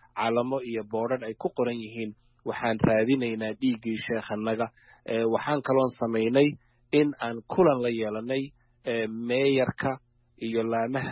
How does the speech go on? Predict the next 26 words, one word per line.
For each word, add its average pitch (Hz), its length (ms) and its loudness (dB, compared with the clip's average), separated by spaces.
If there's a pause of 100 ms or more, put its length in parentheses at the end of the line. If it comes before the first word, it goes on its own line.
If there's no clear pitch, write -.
amniga 123 280 -4
mas-uuliyiinta 113 560 0 (100)
ugu 120 220 2
sarreysa 110 720 4 (560)
oo 127 440 4
runtii 185 640 2 (100)
aan 117 140 -4
ka - 160 -4
codsannay 110 560 0 (400)
in 180 200 6
khubro - 540 6 (100)
khaas 117 360 0 (120)
ah 175 120 0 (400)
iyo 123 220 2
miisaaniyad 120 720 2
khaas 117 400 -2
ah 160 180 0 (340)
loo, 156 480 6 (340)
ee, 110 340 2 (100)
ma 131 120 -2
aragtay 113 400 -6
qoondeeyo 104 720 2 (420)
in 143 160 4
la 117 180 0
soo 170 320 2
qabto - 360 0